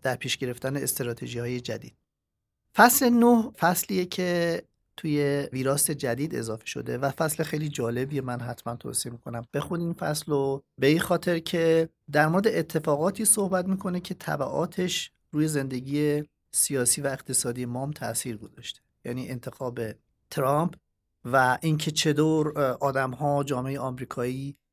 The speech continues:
دو دسته شدن و چطور حتی بعضیا با اینکه حرفای افراطی که ترامپ در مورد تفاوت‌های نژادی، نمی‌دونم، جنسیتی و مشکلات دیگه میزد، علیرغم اینکه با خیلی از ارزش‌های دموکراتیک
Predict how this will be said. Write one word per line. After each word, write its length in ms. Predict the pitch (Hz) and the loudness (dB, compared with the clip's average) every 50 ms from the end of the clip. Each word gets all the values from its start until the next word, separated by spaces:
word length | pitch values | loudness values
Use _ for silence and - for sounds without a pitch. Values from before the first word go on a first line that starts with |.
| - 107 127 | -18 -4 0
دو 100 | 143 143 | 2 4
دسته 340 | 131 135 131 - - - 147 | 4 4 2 2 0 0 0
شدن 380 | 147 - 165 156 151 151 151 | 0 0 2 2 2 4 6
و 100 | 147 147 | 4 4
چطور 540 | 143 - 160 147 147 - 180 185 180 175 175 | 4 4 0 0 2 4 4 6 6 4 2
حتی 340 | 147 - 165 160 - - 165 | 0 0 -2 -2 -2 -4 -2
بعضیا 460 | 151 143 139 151 160 156 156 156 156 | 0 2 2 2 2 2 2 2 2
با 200 | 147 139 123 127 | 2 2 -2 -2
اینکه 480 | 139 151 151 151 - 160 151 143 147 143 - _ _ | -2 -2 -4 -4 -2 0 0 2 0 -2 -6 _ _
حرفای 480 | - - 143 135 139 - 160 156 - 151 | -4 -2 -2 -2 2 0 0 2 2 0
افراطی 480 | 147 151 - 143 131 127 - 175 160 | 0 0 -2 -2 -2 -2 -2 -6 -6
که 420 | 156 - - 143 139 139 139 143 - _ _ | -6 -2 -2 0 2 2 0 -2 -4 _ _
ترامپ 360 | - 165 143 143 147 147 156 151 | 0 2 4 4 4 4 2 2
در 160 | 147 131 131 | 2 2 2
مورد 580 | 123 127 131 131 131 131 139 135 135 135 131 135 - _ _ | 2 0 -2 -2 0 0 2 2 2 0 -2 -4 -8 _ _
تفاوت‌های 500 | - 202 170 165 160 156 160 165 160 156 | 4 4 6 6 2 2 2 2 4 4
نژادی، 580 | 151 147 135 131 139 131 131 127 143 156 151 | 4 4 4 4 4 4 4 2 0 0 0
نمی‌دونم، 440 | 139 139 135 131 139 135 131 131 131 | 0 0 0 -2 -2 0 0 -2 0
جنسیتی 960 | 127 131 127 123 120 - - - 127 127 123 120 120 - - 151 143 143 139 135 131 | 0 0 0 4 6 4 4 4 2 0 -2 -2 -4 -2 -2 -2 0 0 -2 -2 -2
و 200 | 127 123 123 120 | 0 0 0 0
مشکلات 560 | 127 131 135 - - 143 131 127 127 - - | 0 -4 -4 -4 -4 -4 -2 -2 -4 -4 -8
دیگه 300 | 131 127 127 131 139 127 | -8 -8 -6 -4 -4 -4
میزد، 680 | 123 127 127 123 127 135 143 156 147 135 131 131 127 - _ _ _ _ _ | -4 -4 -6 -2 2 2 4 4 4 4 2 0 -2 -6 _ _ _ _ _
علیرغم 480 | - 139 139 139 139 143 147 147 165 156 | 0 2 4 4 4 4 4 4 2 0
اینکه 280 | 151 147 147 - 147 139 | 0 0 2 2 0 2
با 160 | 143 135 127 | 2 0 -2
خیلی 240 | - - 151 143 143 | 0 -2 0 2 2
از 140 | 139 131 | 0 0
ارزش‌های 460 | 131 131 131 127 127 127 120 143 131 135 | 0 -4 -4 -4 -4 -6 -4 -6 -6 -4
دموکراتیک 880 | 135 131 127 127 123 - - 123 117 - 143 - - 139 127 120 123 | -4 -4 -6 -6 -8 -8 -8 -8 -8 -8 -14 -10 -6 -6 -4 -4 -6